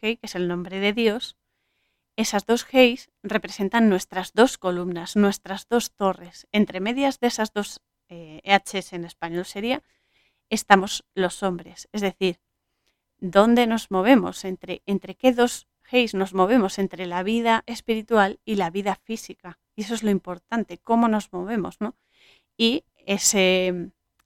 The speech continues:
ese cien, ¿no? de las centenas,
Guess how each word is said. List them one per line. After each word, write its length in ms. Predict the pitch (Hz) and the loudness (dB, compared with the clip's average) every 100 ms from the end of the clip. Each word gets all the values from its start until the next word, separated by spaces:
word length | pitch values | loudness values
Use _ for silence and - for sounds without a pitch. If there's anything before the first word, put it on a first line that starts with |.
| - | -6
ese 680 | 196 - - 180 180 180 185 - - | -4 -4 -2 0 2 0 -2 -4 4
cien, 360 | 220 202 196 | 4 6 2
¿no? 240 | 214 254 - | -2 -10 -8
de 160 | 202 190 | -2 0
las 220 | 185 - | 0 -2
centenas, 640 | 185 175 202 196 214 - | 0 0 0 0 -2 -6